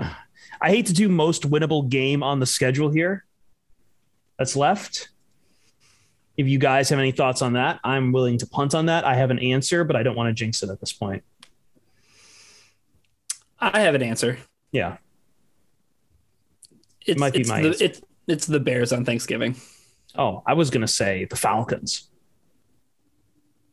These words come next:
Speaker 2: No, Matt Ryan. No, Matt Ryan's too good.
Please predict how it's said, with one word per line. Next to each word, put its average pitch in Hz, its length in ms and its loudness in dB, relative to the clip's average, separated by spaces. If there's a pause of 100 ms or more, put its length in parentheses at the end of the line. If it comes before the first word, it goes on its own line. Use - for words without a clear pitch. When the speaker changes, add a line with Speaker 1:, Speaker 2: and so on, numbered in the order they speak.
(180)
Speaker 2:
No, 127 480 2
Matt 147 180 2
Ryan. 135 440 2
No, 127 260 -2 (140)
Matt 135 160 0
Ryan's 123 340 -2
too 117 180 -2
good. 117 260 -2